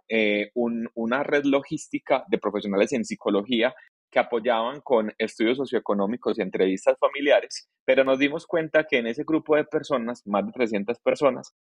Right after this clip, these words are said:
también teníamos profesionales en psicología clínica y profesionales con experiencia en primeros auxilios psicológicos, que previamente habían trabajado sobre este tipo de cosas.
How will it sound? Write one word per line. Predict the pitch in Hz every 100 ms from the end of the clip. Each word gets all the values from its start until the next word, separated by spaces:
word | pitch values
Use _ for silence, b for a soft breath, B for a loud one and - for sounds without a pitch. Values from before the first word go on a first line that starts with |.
| _
también | 120 110 110 104
teníamos | 120 123 123 123 107 98 92 -
profesionales | 104 101 98 107 123
en | 104
psicología | 104 95 92 95 107 110
clínica | 147 131 135 160 - b b -
y | -
profesionales | 113 110 107 104 -
con | 127
experiencia | 107 - 98 95 92 - 113 120 123 -
en | 101 95 90
primeros | 98 104
auxilios | 113 - 95 101
psicológicos, | 107 - 98 127 120 - - - _ _ -
que | 113
previamente | 110 107 113 123 120
habían | 120 120
trabajado | 117 95 87 95 104
sobre | 123 101
este | 85 - 107
tipo | 127
de | 107
cosas. | - 131 104 - -